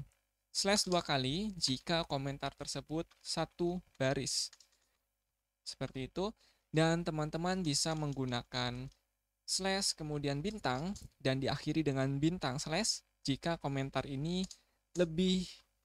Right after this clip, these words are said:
dari satu baris.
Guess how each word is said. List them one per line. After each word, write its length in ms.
dari 560
satu 720
baris. 800